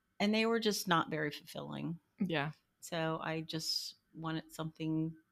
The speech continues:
Speaker 1: more.
Speaker 2: Mm-hmm.
Speaker 1: And I actually got hired with, um, John DeMosco through a temporary agency. It was
Speaker 2: Oh.
Speaker 1: a, like, a staffing agency.
Speaker 2: Mm-hmm.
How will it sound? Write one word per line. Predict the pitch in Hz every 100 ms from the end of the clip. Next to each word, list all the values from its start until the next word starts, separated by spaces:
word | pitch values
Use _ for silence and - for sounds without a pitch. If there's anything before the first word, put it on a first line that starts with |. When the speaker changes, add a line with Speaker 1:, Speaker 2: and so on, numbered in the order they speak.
| _ _ _ _ -
Speaker 1:
more. | 160 156 156 160 170 - _ -
Speaker 2:
Mm-hmm. | 196 185 180 - -
Speaker 1:
And | 180
I | 175
actually | 196 - 202
got | 170 175
hired | 170 175 165 170 170 165
with, | 170 160 _ _ -
um, | 170 170
John | 170 165
DeMosco | 160 160 165 170 - 160
through | - 160
a |
temporary | - 233 185 151 143 143 139
agency. | - - - - - 170 _ _ _ _ -
It | 175
was | 165
Speaker 2:
Oh. |
Speaker 1:
a, | -
like, | 175 165
a |
staffing | - 180 165 131
agency. | 85 151 123 - - 165 _ 202
Speaker 2:
Mm-hmm. | 196 196